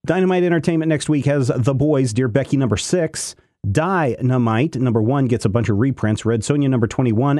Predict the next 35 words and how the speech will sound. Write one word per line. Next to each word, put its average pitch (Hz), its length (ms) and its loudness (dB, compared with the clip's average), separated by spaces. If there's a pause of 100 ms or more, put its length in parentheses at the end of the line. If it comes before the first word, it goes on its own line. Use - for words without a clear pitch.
and 123 260 2 (240)
The 110 300 0
Sacred 127 380 -2
Six - 380 -4
number 107 300 2
four 101 500 -2 (320)
arrives 78 400 0
next 76 240 -4
week. - 320 -2 (420)
I 113 80 0
D 131 100 2
W 135 260 0
Publishing 139 520 0
has 120 280 0
Batman 131 480 0
the 110 60 2
Max, 123 460 -2
Max 117 540 -2
Arkham 127 380 0
Dreams 143 580 0
number 104 220 0
five, 147 460 0
the 117 60 0
final 123 280 0
issue 110 180 0
there, 127 240 0
thank 98 220 -2
goodness, 151 320 0 (360)
and 113 320 0
T 156 160 -2
M 139 120 0
N 127 100 0
T 131 340 -2
Jenica 123 600 -2
two 156 420 0